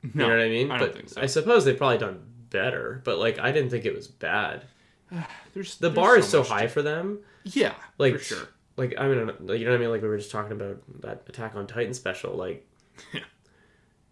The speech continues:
Speaker 2: which was so great, but it took 'em so long to do this. And, uh,
Speaker 1: Like, t-, t-,
Speaker 2: yeah, I don't know.
Speaker 1: to me, when it comes to this, you know, project, you know, by Ufotable, like,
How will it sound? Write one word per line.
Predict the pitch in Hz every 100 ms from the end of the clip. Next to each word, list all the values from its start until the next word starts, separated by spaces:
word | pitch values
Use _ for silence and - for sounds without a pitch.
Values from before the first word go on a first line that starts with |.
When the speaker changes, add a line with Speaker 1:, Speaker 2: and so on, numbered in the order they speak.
| _ -
Speaker 2:
which | 131 127 131
was | 117
so | - - - 151 123
great, | 107 110 135
but | -
it | -
took | 123
'em |
so | 101 - 120
long | 113 107 110
to | 107
do | 107 98
this. | - - - - - -
And, | 113 104
uh, | 92
Speaker 1:
Like, | 98 - -
t-, | - - _
t-, | 104
Speaker 2:
yeah, | 104
I | 98
don't | 98
know. | 104 104 _ _ _ - -
Speaker 1:
to | 175
me, | 165 170 185 190
when | 170 139
it |
comes | 135 127 113 -
to | 110
this, | 107 95 - -
you | 113
know, | 104 90
project, | - 110 98 98 90 - -
you | 120
know, | 95 101
by | 107 104
Ufotable, | - 104 101 87
like, | 117 113